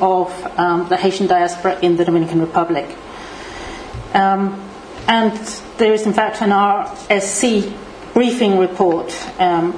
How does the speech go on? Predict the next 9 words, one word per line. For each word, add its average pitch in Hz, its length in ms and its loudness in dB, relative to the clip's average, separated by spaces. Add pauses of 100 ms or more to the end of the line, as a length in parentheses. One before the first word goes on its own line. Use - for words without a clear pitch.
of 180 400 0
two 226 140 2
thousand 190 420 2
and 180 140 4
nine, 180 420 2
which 185 120 0
states 175 340 -2
pretty 185 440 0 (160)
unequivocally, 185 800 0